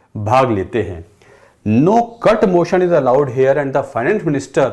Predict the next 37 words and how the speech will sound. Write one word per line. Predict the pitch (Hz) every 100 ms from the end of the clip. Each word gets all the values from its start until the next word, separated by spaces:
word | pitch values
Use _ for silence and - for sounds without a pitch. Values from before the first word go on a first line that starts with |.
| 104 - -
makes | 117 - -
the | 180
replies।" | 131 120 95 87 - - _ -
यहां | 135 165 196
पर | 196
मेंबर्स | 160 143 143 160 -
अपनी | 135 - 180
अपनी | 160 156
बात | 139 135 131
रखेंगे, | 123 135 135
बजट | 120 113 127 127
में | 123
ये | 117 131
गलत | 127 127 127
है, | 127
बजट | 117 110 135
में | 117
ये | 120
गलत | 123 120 -
है। | 135 - - - -
बजट | 127 175 208 156 151
as | 180
a | 190 -
whole | 143 233
document | 202 185 190 185
डिस्कस | 160 160 175 160
हो | 131
रहा | 156 160
है, | 131 101
बजट | 110 143 156 - _ _ _ _ _ -
कंपोनेंट | 120 120 139 160 202
वाइज | 185 175
डिस्कस | 151 - 165 160
नहीं | 131 143
हो | 147
रहा | 127 104
है। | 90 87